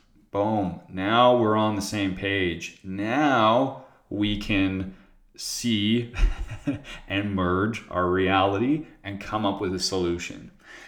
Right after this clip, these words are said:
And that is the process to navigating conflict. A lot easier said than done, for sure.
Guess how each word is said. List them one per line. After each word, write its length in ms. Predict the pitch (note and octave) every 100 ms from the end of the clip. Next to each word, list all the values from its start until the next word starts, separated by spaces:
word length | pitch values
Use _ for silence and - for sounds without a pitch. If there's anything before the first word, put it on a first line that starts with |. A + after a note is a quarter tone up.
| - A2
And 460 | G#2+ G#2 G#2 G2+
that 360 | G2 A2+ B2+ B2
is 120 | G#2+
the 80 | G2+
process 920 | F#2 F#2 G2+ G2+ - F2+ E2 - -
to 480 | - G2 F#2 F2 F2 -
navigating 680 | F#2+ G2 G#2 G#2 G2 F#2
conflict. 600 | F2 F#2+ F#2 E2+ F2+ - - G#2
A 60 |
lot 680 | G#2 G#2 A2 B2 - - - _ _
easier 800 | A2+ A2+ A2 G#2+ G2 F#2 F2+ F2+
said 380 | - G#2 G2
than 180 | F#2+ F2+
done, 320 | F#2 F2+ E2
for 400 | F2+ - A#2+ C3+
sure. 540 | C3 - D3+ F2+ F2